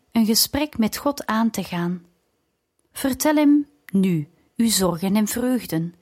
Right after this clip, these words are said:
maar ook uw vragen. Gewoon alles wat u bezighoudt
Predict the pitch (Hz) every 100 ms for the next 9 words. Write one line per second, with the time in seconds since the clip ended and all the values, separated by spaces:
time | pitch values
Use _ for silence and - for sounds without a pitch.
0 | _ _ - - - 247 285 - 269 -
1 | 220 269 262 185 165 165 _ _ _ _
2 | _ _ _ - 233 285 254 262 320 302
3 | - 254 233 180 233 285 254 - 185 175
4 | 175 -